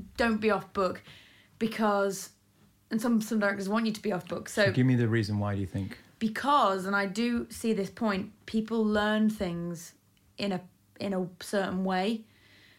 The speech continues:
Speaker 1: And you can see, like, there are some actors who you meet on, on the first day, they've made their decisions.
Speaker 2: They've got a performance. Okay,
Speaker 1: And
Speaker 2: that
Speaker 1: I'm
Speaker 2: I don't,
Speaker 1: thinking,
Speaker 2: I wouldn't.
Speaker 1: yeah, and you,
Speaker 2: Yeah.
Speaker 1: and you would never be like that, but you sometimes go, "Mm, we're,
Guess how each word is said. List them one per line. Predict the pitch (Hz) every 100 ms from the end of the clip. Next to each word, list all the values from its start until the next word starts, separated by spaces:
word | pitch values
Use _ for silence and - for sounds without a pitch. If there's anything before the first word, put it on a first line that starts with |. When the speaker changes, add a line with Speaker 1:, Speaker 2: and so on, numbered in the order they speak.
| _
Speaker 1:
And | 226 226
you |
can | 220 285 302
see, | 311
like, | 302 240 -
there | 226 269
are | 269
some | 330
actors | 320 240 208
who | 240
you | 226 220
meet | 240 226
on, | 202
on | 196 233
the | 214
first | 254 220 214
day, | 262 233 175 175 - - _ _ _ -
they've | 240 226
made | 220 202
their | 190
decisions. | 175 180 214 180 170
Speaker 2:
They've | 165
got | 127 107
a | 107
performance. | - 117 95 -
Okay, | 127 113
Speaker 1:
And | 98
Speaker 2:
that | 247
Speaker 1:
I'm | 254
Speaker 2:
I |
don't, | -
Speaker 1:
thinking, | 269 254 269 127
Speaker 2:
I |
wouldn't. | 277 277 123 110 - -
Speaker 1:
yeah, | 247 233
and | 262
you, | 285
Speaker 2:
Yeah. | 247
Speaker 1:
and | 247
you | 262
would | 240
never | 220 208 190 - 185 -
be | 233
like | 220 185
that, | 170 185 -
but | 208 - 226
you | 220
sometimes | 220 247 240 220
go, | 233 220
"Mm, | 262 294 294
we're, | 277